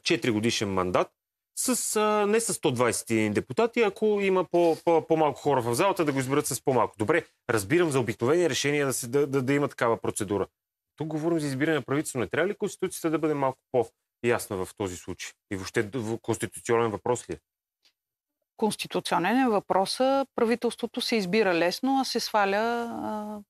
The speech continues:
Speaker 2: по-трудно, с по-високо мнозинство. Само че, а, тук сме изправени пред, по-скоро, а, динамична политическа реалност.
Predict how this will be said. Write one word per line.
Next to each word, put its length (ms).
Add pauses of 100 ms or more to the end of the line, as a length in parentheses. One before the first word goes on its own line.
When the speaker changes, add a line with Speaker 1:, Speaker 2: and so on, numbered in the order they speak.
(120)
Speaker 2:
по-трудно, 520 (160)
с 200
по-високо 500
мнозинство. 600 (840)
Само 340
че, 520
а, 440 (320)
тук 160
сме 160
изправени 560
пред, 280 (260)
по-скоро, 680
а, 480
динамична 600
политическа 680
реалност. 580